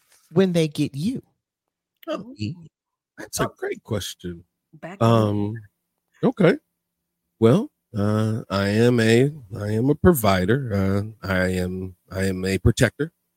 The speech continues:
Speaker 2: I do, I do try to secure my, my family and the people around me. Um, I'm considerate. I'm thoughtful. I'm giving. Um, I can be nurturing. Um, I definitely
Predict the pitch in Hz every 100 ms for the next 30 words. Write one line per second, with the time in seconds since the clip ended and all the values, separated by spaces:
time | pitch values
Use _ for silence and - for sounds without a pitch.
0 | _ _ _ 98 90 107 104 104 104 107
1 | - _ _ 95 90 101 - 101 98 -
2 | - - - 101 95 101 92 92 95 98
3 | _ _ _ 98 95 - 98 95 92 92
4 | 90 90 98 92 87 92 110 135 135 160
5 | 165 - _ _ _ _ 95 98 95 78
6 | 101 - 90 139 147 160 127 101 104 110
7 | - 143 135 143 - _ 85 92 95 107
8 | 107 110 113 110 _ 80 85 82 82 87
9 | _ _ _ _ 151 190 180 190 214 -
10 | 98 82 90 _ _ _ _ _ 92 92
11 | 92 90 87 _ _ _ _ _ _ _
12 | _ - 101 87 - - 131 - 143 135
13 | 127 131 131